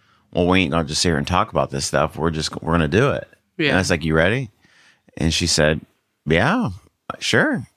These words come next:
Speaker 1: And I remember it took probably about, we stood up. I said, "Father, I just pray right now you just fill her with your Holy Spirit."
Speaker 2: Mm.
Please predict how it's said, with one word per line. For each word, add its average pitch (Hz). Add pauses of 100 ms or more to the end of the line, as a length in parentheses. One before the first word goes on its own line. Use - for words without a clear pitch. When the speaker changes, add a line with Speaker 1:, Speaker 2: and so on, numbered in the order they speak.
(160)
Speaker 1:
And 78
I -
remember 104
it -
took -
probably 107
about, 117 (460)
we 95
stood 98
up. 107
I 101
said, 87
"Father, 92
I 87
just 90
pray 85
right 76
now 73
you 69
just 69
fill 73
her 76
with 69
your 69
Holy 73
Spirit." 67 (120)
Speaker 2:
Mm. 165